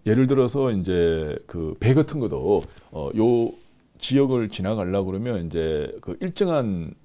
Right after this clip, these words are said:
날, 뭐 일정한 그 이유가 없으면 이, 요쪽을 지나갈 수가 없습니다. 그러니까 요쪽 부분은 굉장히 이제 물이 깨끗한 거죠. 바닷물이 깨끗한 겁니다.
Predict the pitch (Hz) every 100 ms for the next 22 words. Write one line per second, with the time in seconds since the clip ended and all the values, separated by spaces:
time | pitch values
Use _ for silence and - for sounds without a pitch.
0 | _ - 101 101 73 - 98 80 - 165
1 | - 170 147 107 95 92 180 135 127 -
2 | 117 95 123 139 135 - 127 131 147 143
3 | 127 101 113 143 156 - 76 - 76 80
4 | 73 - - - 139 117 - - - 190
5 | 220 - 196 180 180 175 180 190 190 -
6 | - 233 254 220 196 160 104 95 117 147
7 | 143 208 - 185 180 98 78 69 98 -
8 | 160 175 117 - 85 127 131 127 73 65
9 | 113